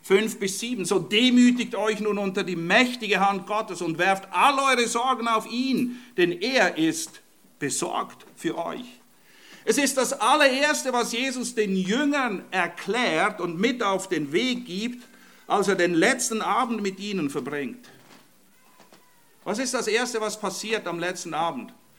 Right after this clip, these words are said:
Wo Jesus die Jünger vorbereitet auf die Zeit, wo er nicht mehr bei ihnen ist, wo sie ohne ihn dem Herrn dienen sollen. Er wäscht ihnen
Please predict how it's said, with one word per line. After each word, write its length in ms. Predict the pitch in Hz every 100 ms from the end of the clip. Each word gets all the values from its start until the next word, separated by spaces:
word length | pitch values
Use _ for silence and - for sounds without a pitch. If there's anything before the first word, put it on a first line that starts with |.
| - -
Wo 120 | 165
Jesus 420 | 190 247 247 247 240
die 140 | 214
Jünger 280 | 220 254 247
vorbereitet 680 | 233 247 247 226 214 202 196
auf 180 | 190 185
die 140 | 185
Zeit, 320 | 202 202 214
wo 80 | 196
er 100 | 185
nicht 380 | 175 247 294 -
mehr 180 | 226 220
bei 220 | 196 226
ihnen 320 | 233 208 170
ist, 220 | 117 -
wo 100 | 165
sie 220 | 202 208 -
ohne 380 | 214 311 294
ihn 680 | 254 247 233 226 160 123 - - _ - _ -
dem 160 | 165
Herrn 340 | 143 170 143 123
dienen 320 | 160 139 120
sollen. 420 | 127 117 98 85 - _ - _ _ _ _ _ _ _ _ _ _ _ _ _ _
Er 160 | 175 131
wäscht 340 | 131 123 -
ihnen 480 | - 123 113 113 113